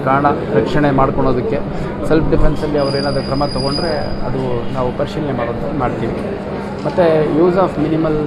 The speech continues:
force ಅಂದರೆ ಕನಿಷ್ಠ ಬಲ ಪ್ರಯೋಗ ಮಾಡೋದಕ್ಕೆ ನಮಗೆ ಅಗತ್ಯ ಬಿದ್ದಾಗ ಮಾಡಲಿಕ್ಕೆ ಕಾನೂನಲ್ಲಿ ಅವಕಾಶ ಇದೆ. ಈಗ ಅವನಿಗೆ ಬಿಟ್ಟು ಅವನ ಕಡೆಯಿಂದ ಅಸಾಲ್ಟ್ ಆಗಿ ನಮ್ಮ ಸಿಬ್ಬಂದಿ ಅಥವಾ ನಮ್ಮ ಅಧಿಕಾರಿಗಳು,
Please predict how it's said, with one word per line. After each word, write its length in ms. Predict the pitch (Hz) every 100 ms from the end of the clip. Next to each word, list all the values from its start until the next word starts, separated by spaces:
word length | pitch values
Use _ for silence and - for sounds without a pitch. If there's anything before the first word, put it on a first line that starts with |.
| 139 - - - - 147
force 240 | 131 - - - - -
ಅಂದರೆ 380 | 123 123 120 113
ಕನಿಷ್ಠ 320 | 135 143 - 151
ಬಲ 260 | 123 123
ಪ್ರಯೋಗ 300 | 123 127 123
ಮಾಡೋದಕ್ಕೆ 540 | 123 120 113 110 - -
ನಮಗೆ 360 | 131 123 120 117 110 - - - - - -
ಅಗತ್ಯ 260 | 135 147 143
ಬಿದ್ದಾಗ 380 | 131 135 127 123
ಮಾಡಲಿಕ್ಕೆ 400 | 120 135 135 123
ಕಾನೂನಲ್ಲಿ 380 | 123 123 120
ಅವಕಾಶ 280 | 113 113 123
ಇದೆ. 580 | - 107 107 - - 107 101 113 - - -
ಈಗ 80 | 120 120 117 107
ಅವನಿಗೆ 340 | 120 143 135 135
ಬಿಟ್ಟು 440 | 156 - 160 151
ಅವನ 180 | 147 147
ಕಡೆಯಿಂದ 240 | 151 151 156
ಅಸಾಲ್ಟ್ 420 | 139 156 151 139
ಆಗಿ 300 | 143 143 139
ನಮ್ಮ 160 | 139 143
ಸಿಬ್ಬಂದಿ 500 | 143 151 147 147 143
ಅಥವಾ 200 | 135 135
ನಮ್ಮ 140 | 135
ಅಧಿಕಾರಿಗಳು, 560 | 135 147 143 135 139